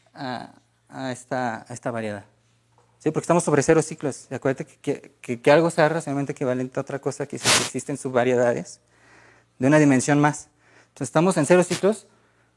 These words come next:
las subvariedades que existen son las curvas. Ujú. Entonces, demostrar que esto es divisible es, es,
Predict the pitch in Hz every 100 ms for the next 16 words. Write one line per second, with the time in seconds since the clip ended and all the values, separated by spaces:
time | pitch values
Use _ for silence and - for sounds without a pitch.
0 | _ _ 131 127 131 131 139 - 160 -
1 | 160 156 - 127 - 175 151 - - _
2 | _ _ _ _ _ _ _ _ _ _
3 | _ - 123 175 233 - - - _ _
4 | _ _ - 139 165 160 175 - - _
5 | _ _ - _ - 139 143 185 202 226
6 | - 208 - - _ _ _ _ _ _
7 | _ - 156 190 - 220 185 220 - -
8 | _ _ - - 156 160 - - - 156
9 | 139